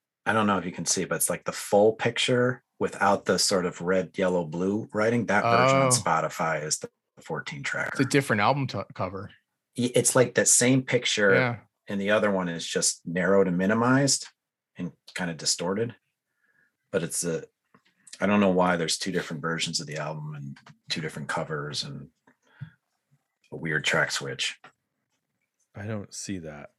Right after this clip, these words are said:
Speaker 3: Like, I'm, I'm looking at Spotify right now. This is very exciting for our listeners to know that we're all looking at
Speaker 1: Exactly.
Speaker 3: Spotify,
Speaker 2: <laughs>
Speaker 3: uh, right now.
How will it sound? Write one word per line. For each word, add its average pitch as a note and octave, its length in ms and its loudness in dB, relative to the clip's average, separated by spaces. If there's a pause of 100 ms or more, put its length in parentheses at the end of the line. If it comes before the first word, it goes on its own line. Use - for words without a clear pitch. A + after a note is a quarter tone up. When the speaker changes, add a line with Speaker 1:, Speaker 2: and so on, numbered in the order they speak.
(1300)
Speaker 3:
Like, A#2 120 0
I'm, A#2 180 6
I'm B2+ 200 2
looking G#2+ 240 2
at G2+ 120 -2
Spotify F#2 240 0
right F2+ 140 0
now. E2+ 140 -4 (200)
This D3+ 140 2
is C3+ 60 4
very B2 180 8
exciting A2 380 4
for F#2+ 140 0
our F#2+ 60 2
listeners F#2 400 -4
to G2+ 100 -8
know F2+ 80 -6
that F#2 120 -2
we're F#2+ 120 0
all F2+ 100 4
looking F#2 260 -4
at B2 60 -4 (100)
Speaker 1:
Exactly. F#2+ 140 -2 (100)
Speaker 3:
Spotify, - 880 0 (100)
Speaker 2:
<laughs> E3 140 -12
Speaker 3:
uh, F#2 220 4
right F#2 160 4
now. F2+ 500 0